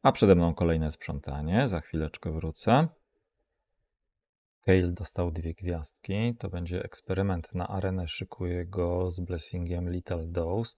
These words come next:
Także śledźcie mój kanał. Zobaczycie niedługo test jego na arenie.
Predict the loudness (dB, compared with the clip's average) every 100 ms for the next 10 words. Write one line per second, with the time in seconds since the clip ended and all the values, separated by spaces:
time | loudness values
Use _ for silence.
0 | -2 0 2 2 0 0 -4 -4 -4 -4
1 | -6 -6 -2 0 2 0 -2 -4 -8 -10
2 | -6 -4 -4 -6 -6 -6 -4 -4 -4 -6
3 | -6 -4 -4 -6 -6 -6 -2 0 -2